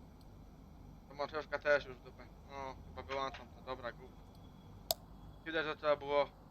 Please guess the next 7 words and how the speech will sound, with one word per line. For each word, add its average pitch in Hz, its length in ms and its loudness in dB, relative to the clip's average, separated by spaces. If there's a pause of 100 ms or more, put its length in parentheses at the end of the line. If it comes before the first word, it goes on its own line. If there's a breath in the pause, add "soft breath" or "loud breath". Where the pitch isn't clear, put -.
(120)
zblendować, 131 600 2
szczerze - 260 -12
powiedziawszy. 123 560 2 (2250)
To - 60 -4
bez 139 180 2
sensu 135 340 2 (100)
trochę. 113 240 2